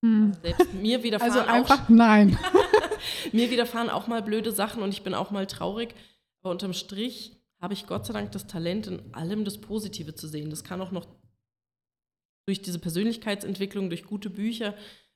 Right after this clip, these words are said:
Speaker 2: wird es bestimmt immer noch mal bestärkt, aber bei mir ist das irgendwas, was intrinsisch einfach schon da ist.
Speaker 1: Mhm. Und ich glaub, du hast gerade noch mal gesagt, äh, du bist ausgeglichen. Also das heißt, dieses kleine Wörtchen am Ende nach Work und Life, Balance
Speaker 2: Ja.
Speaker 1: oder Balance ist, glaub ich, der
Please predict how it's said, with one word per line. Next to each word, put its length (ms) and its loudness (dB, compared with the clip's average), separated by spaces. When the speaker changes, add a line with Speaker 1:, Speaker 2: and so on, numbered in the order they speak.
Speaker 2:
wird 120 -6
es 100 -6
bestimmt 420 -6
immer 160 -4
noch 100 0
mal 140 0
bestärkt, 500 -6
aber 140 -6
bei 100 -4
mir 140 0
ist 140 -8
das 100 -8
irgendwas, 360 -8
was 120 -10
intrinsisch 640 -4
einfach 260 -10
schon 200 -8
da 240 -6
ist. 340 -12
Speaker 1:
Mhm. 280 2
Und 120 6
ich 120 4
glaub, 320 4
du 60 8
hast 180 4
gerade 160 6
noch 80 8
mal 80 6
gesagt, 340 4
äh, 120 2
du 100 2
bist 320 2
ausgeglichen. 680 2
Also 180 2
das 220 0
heißt, 180 4
dieses 260 0
kleine 360 4
Wörtchen 340 2
am 140 2
Ende 580 6
nach 280 2
Work 300 6
und 120 2
Life, 440 2
Balance 580 6
Speaker 2:
Ja. 80 -4
Speaker 1:
oder 100 0
Balance 540 2
ist, 160 -6
glaub 220 0
ich, 120 -2
der 240 -2